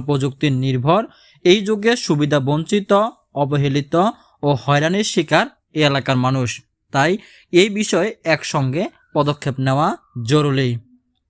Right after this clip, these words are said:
বৈঠকে বক্তারা ময়নামতি উপজেলা বাস্তবায়নে সরকারের সুদৃষ্টি কামনা করেন। এছাড়া কয়েকটি দাবি তুলে ধরেন ময়নামতি উপজেলা বাস্তবায়ন কমিটির আহ্বায়ক প্রকৌশলী মোহাম্মদ আব্দুল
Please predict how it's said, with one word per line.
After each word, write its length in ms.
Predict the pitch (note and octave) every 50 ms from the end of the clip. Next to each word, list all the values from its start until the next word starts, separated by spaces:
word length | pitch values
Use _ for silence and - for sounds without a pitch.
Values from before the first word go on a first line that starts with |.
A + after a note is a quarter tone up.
| _ _ -
বৈঠকে 520 | A#2 C#3 C#3 C3 - C#3 B2+ A2+ D3 F3 A3 D4+ - - - - - _ -
বক্তারা 560 | C3 C#3+ E3 E3+ - _ - G#3 G3+ F3+ F#3+ A#3+ E4+ - _ _ _ C#3
ময়নামতি 560 | C#3 D3+ D#3+ D#3+ E3 D#3+ D3+ D3 C#3+ - D3
উপজেলা 420 | C3+ C3 C3 D3 C3 C#3+ C#3+ C#3+ C3+
বাস্তবায়নে 800 | A#2+ C3 C3 B2+ - - D3+ C#3 C3+ C3+ C3+ C3 C3+ D3 E3 G#3+ A#3 - - _ _ -
সরকারের 540 | - - D#3 D3+ D3 - - D3+ D3 C#3 - -
সুদৃষ্টি 420 | - D3+ D3+ D#3 F3 - - - F3+
কামনা 360 | - D3+ C3+ C#3 C#3+ C#3 C3+
করেন। 320 | A#2 C#3 C3 C3 C3 B2+ B2 A#2+ A#2+ - _ _ _ _ _ _ -
এছাড়া 360 | C3+ B2+ - - C3+ C3 D3+ F#3 - - - - - _ _ _ -
কয়েকটি 380 | D3 D#3 D#3 D#3 - - C#3+ C#3+ C#3+ C#3+ _ - B2+
দাবি 320 | B2 C#3+ C#3 C#3+ D#3+ G3+
তুলে 260 | G3+ - F#3+ E3+ D#3 C#3+
ধরেন 300 | C#3 C#3 C3+ D3 E3+ G#3+ B3+ - - - C3
ময়নামতি 560 | C3+ C#3 C#3 C#3 C#3 C3+ C3+ C3+ - D#3 F#3+ A#3+ E4+ - _ -
উপজেলা 460 | E3 D3+ D3+ D#3 C#3+ B2+ D3 C#3 C3+
বাস্তবায়ন 600 | B2 A2 B2+ C3+ C3+ - - F#3 F3 E3+ E3+ E3+ F3
কমিটির 400 | E3+ - C3+ C#3 C3+ C3+ D3+ D3 - _ -
আহ্বায়ক 560 | A#2+ C3 C#3 B2 A#2+ B2+ C3+ D3 F3 G#3+ - _ _ _ _
প্রকৌশলী 560 | - D3 B2+ C#3 C#3+ C3+ - C#3 C3+ D#3 F#3+ A#3+ - - _ - _ _ _ -
মোহাম্মদ 500 | C#3 C#3 D3 C#3 B2 C3 D3 E3+ G#3+ - - _ _ _ _
আব্দুল 480 | - D3 C3 A#2 A2+ A2+ D3 E3 G3+